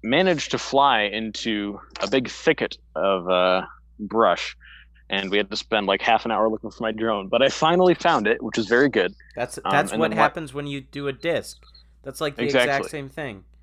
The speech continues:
Speaker 1: Except I have a bit more money riding on that drone, and I don't have any replacements, really, yet.
Speaker 2: Well, it, it, it adds up once you do it a lot.
Speaker 1: Yeah.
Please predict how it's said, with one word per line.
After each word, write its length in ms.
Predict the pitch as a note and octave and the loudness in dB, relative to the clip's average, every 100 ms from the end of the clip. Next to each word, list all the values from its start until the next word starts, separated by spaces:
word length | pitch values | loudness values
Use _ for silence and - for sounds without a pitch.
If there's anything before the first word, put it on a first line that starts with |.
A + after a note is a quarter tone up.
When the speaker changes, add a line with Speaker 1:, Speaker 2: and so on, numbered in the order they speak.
| - | -4
Speaker 1:
Except 340 | A#2+ - B2+ | -2 2 4
I 40 | B2 | 4
have 100 | A#2+ | 2
a 40 | |
bit 200 | A#2 D3 | 2 2
more 200 | D3+ A#2+ | 4 2
money 320 | A#2 B2 A2 | 2 0 0
riding 340 | G2+ G#2 G2 G2 | 0 0 0 -6
on 140 | F#2+ | -6
that 180 | F#2+ F2+ | -6 -6
drone, 380 | G2 F2+ E2+ E2+ - - _ - | -6 -6 -6 -12 -20 -20 _ -4
and 140 | G2 | 0
I 60 | G2+ | 2
don't 240 | F#2+ A2 - - | 2 0 -6 -12
have 240 | - A2 | -2 0
any 140 | G#2 G2 | 0 -4
replacements, 680 | F#2 - G2 F#2 F#2 F2 - | -6 -2 -2 -2 -8 -10 -6
really, 300 | E2+ E2+ - _ _ _ | -2 -4 -6 _ _ _
yet. 220 | B2+ F#3 A#2 | 0 2 2
Speaker 2:
Well, 260 | A#2 A#2 - | 0 -6 -8
it, 240 | B2 A2+ - | -10 -10 -10
it, 200 | B2 - _ | -12 -12 _
it 200 | C3 B2+ | -8 -4
adds 360 | A#2 B2 A#2 G#2+ | 0 0 -2 -4
up 320 | A#2+ G#2+ - - | -2 -4 -8 -20
once 440 | A#2 A2 G#2+ - | -14 -12 -12 -14
you 80 | G#2+ | -14
do 240 | G2+ G#2+ G#2 | -8 -6 -6
it 100 | - - | -10 -16
a 80 | G#2 | -12
lot. 400 | G2+ G2+ G2 - | -8 -4 -4 -4
Speaker 1:
Yeah. 340 | A2+ G#2+ F2+ | 0 2 0